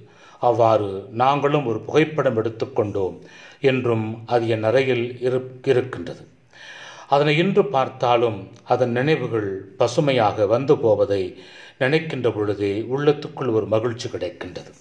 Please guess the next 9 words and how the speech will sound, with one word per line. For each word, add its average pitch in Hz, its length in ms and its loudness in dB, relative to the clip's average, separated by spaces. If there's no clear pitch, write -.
இந்த 170 180 4
எருசலேம் 190 600 4
ஆலயத்தில் 139 760 0
ஒவ்வொரு 175 440 6
ஆண்டும் 123 460 -2
பாஸ்கா 165 460 2
விழாவினை 123 580 2
கொண்டாட 117 420 2
குறைந்தது 165 640 4